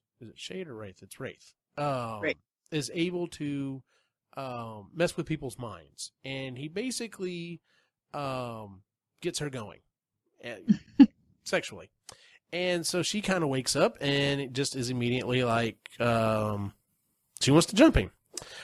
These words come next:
Speaker 1: So, um, Eidolon is a Seminus demon,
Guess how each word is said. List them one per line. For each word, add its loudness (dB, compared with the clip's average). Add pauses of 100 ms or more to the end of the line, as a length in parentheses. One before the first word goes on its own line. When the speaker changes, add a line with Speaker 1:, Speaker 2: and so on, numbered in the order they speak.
(120)
Speaker 1:
So, 12
um, 2 (380)
Eidolon 6
is -2
a -2
Seminus 0
demon, -4